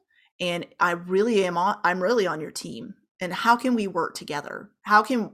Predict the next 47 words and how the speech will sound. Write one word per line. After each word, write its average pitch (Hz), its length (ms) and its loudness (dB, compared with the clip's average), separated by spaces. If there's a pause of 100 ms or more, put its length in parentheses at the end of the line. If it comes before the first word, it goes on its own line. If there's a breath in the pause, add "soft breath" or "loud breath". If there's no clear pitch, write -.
how 247 180 4
can 277 200 0
we 247 120 4
work 202 220 0
together 180 380 0
where 180 180 -4
you 233 560 2 (480 loud breath)
don't 233 180 2
get 240 140 0
so 247 160 2
angry 196 380 0
where 180 120 -2
you 190 140 -6
call 196 220 0
me 190 100 -6
that 180 240 0
word?" 165 460 -4 (920)
And 190 140 -2
that, 180 280 2
and 196 120 0
I'm 220 100 0
using 247 300 0
an 185 40 -4
extreme 196 460 -4
situation, - 640 -6
okay? 170 480 -4 (320 loud breath)
Yours 220 360 2
may 240 140 2
not 226 180 6
be 196 120 0
this 185 200 -4
extreme. 165 540 -8
You 170 120 -6
may, 180 180 2
but 185 200 -2
you 208 120 -4
may 226 160 -4
have 240 200 -2
something 247 320 0
similar - 420 -2
where 165 140 0
a 170 40 -2
child 220 260 -6
is 233 100 -4
just 180 140 -8
being 185 160 -6
disrespectful. - 840 -6